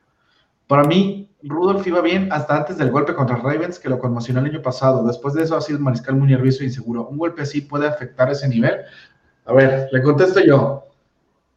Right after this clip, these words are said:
Eh, yo creo que el tema de Rudolph no es una cuestión física, es una cuestión, fue una cuestión mental en ese momento. Este, y creo que también, pues, vean, vean lo que le está pasando a la ofensiva de, de este año, ¿no? O sea, creo que tiene que ver mucho con el coacheo.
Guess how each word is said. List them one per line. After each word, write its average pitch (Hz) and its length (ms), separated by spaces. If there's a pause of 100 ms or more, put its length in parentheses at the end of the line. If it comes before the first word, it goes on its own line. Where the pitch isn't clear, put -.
(120)
Eh, 143 360
yo 190 120
creo 220 140
que 233 80
el 220 100
tema 196 220
de 175 60
Rudolph 170 340
no 160 180
es 175 180
una 180 720
cuestión 165 520
física, 220 680 (120)
es 135 180
una 160 240
cuestión, 135 400
fue 151 120
una 165 160
cuestión 143 260
mental 139 320
en - 80
ese 147 120
momento. 147 540 (760)
Este, 127 720
y 143 140
creo 175 260
que 190 100
también, 160 840
pues, 120 280
vean, 156 440
vean 175 240
lo 156 100
que 135 80
le 127 60
está - 180
pasando 165 320
a 156 40
la 131 60
ofensiva 127 480
de, 107 420
de 123 100
este 139 240
año, 196 220
¿no? 127 140
O - 60
sea, - 100
creo - 120
que - 60
tiene 160 180
que 139 80
ver 131 100
mucho 139 180
con 135 100
el 110 60
coacheo. 135 480